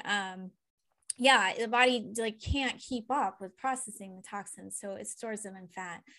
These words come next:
But there's other reasons we gain weight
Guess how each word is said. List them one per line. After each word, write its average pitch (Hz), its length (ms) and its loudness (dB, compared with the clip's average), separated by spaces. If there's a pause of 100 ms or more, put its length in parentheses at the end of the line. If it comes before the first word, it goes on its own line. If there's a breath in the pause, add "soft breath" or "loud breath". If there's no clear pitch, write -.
(420 soft breath)
But 262 100 2
there's 277 180 6
other 294 280 8
reasons 240 600 0 (180)
we 240 160 -2
gain 214 220 0
weight 170 320 -4